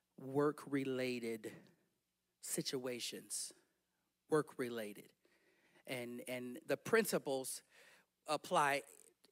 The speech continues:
in, in every area of life. They apply at home, they apply,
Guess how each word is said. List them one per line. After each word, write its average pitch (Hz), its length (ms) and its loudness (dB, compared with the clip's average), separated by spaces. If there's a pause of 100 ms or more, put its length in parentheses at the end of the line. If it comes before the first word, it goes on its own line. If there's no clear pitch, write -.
(140)
in, 170 160 -2 (140)
in 160 180 0 (120)
every 170 480 4
area 147 320 4
of 123 160 -4
life. 120 280 0
They 135 100 0
apply 139 320 0
at 131 60 -4
home, 175 640 6
they 151 120 4
apply, 143 580 2